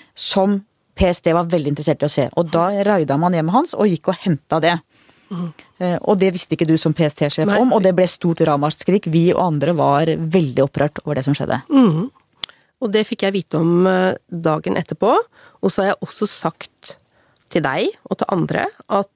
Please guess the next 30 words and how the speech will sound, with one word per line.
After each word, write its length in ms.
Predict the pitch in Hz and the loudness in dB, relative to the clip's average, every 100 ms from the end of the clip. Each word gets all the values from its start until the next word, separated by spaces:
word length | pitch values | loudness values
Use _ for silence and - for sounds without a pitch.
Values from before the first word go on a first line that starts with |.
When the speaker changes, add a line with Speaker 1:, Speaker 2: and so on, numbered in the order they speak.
| 202 | 0
Speaker 2:
eh, 220 | 196 196 - | 2 0 -2
jeg 180 | 175 175 | -4 -4
står 380 | - 165 175 - | -2 0 0 -2
helt 260 | 165 - 190 | -8 -4 -2
og 60 | 185 | 2
holdent 340 | 175 156 156 - | 0 0 -4 -2
bak 300 | 147 - - | -6 -6 -8
det 140 | 156 | -6
de 120 | 156 165 | -2 -2
gjorde 200 | 151 - | -2 -4
da. 100 | - - _ _ _ - | -8 -12 _ _ _ 0
Vi 120 | 240 | 4
ville 160 | 254 214 | 4 4
ikke 160 | 208 247 | 2 -2
gjort 140 | - | -2
det 60 | - | -2
samme 240 | 254 240 | 2 2
i 60 | 220 | 2
dag, 360 | 220 277 160 - _ _ _ - | 2 0 -4 -12 _ _ _ -2
for 120 | 226 | 2
nå 120 | 220 233 | 4 4
har 120 | 247 247 | 2 2
Høyesterett 560 | 196 170 - 196 196 233 | 0 0 -2 -2 0 2
i 80 | |
mellomtiden 800 | 208 175 160 - 180 170 214 220 - _ _ _ _ - | 0 0 -6 -2 -2 2 4 4 0 _ _ _ _ -2
bedrevet 440 | 202 180 180 196 - | 2 2 2 0 -2
rettsutvikling 800 | - - 185 214 202 - 277 196 _ - | -6 -4 -2 0 0 2 2 0 _ -8
og 80 | 202 | -4
sagt 280 | 180 - | -6 -4
at 120 | 175 | -4